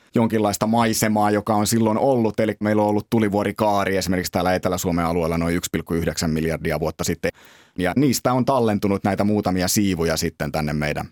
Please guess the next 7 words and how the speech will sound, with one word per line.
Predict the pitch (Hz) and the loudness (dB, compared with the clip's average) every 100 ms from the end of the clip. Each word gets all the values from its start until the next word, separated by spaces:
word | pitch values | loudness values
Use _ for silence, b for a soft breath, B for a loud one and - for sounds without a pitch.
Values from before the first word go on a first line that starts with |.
| - | -8
ikivanhaan | 85 82 82 90 82 | -6 -2 -2 -2 -2
kallioperään | 90 85 85 76 82 80 | -2 -2 -4 -4 -4 -2
meidän | 82 82 85 | -2 -2 -4
geologian | 98 90 85 92 | -4 -4 -2 -2
ja | 90 92 | 0 -2
muidenkin | 107 92 82 - - | -2 -2 -4 -8 -6
ihmeteltäviksi. | 92 80 - 80 - - - | -4 -4 -6 -8 -8 -10 -14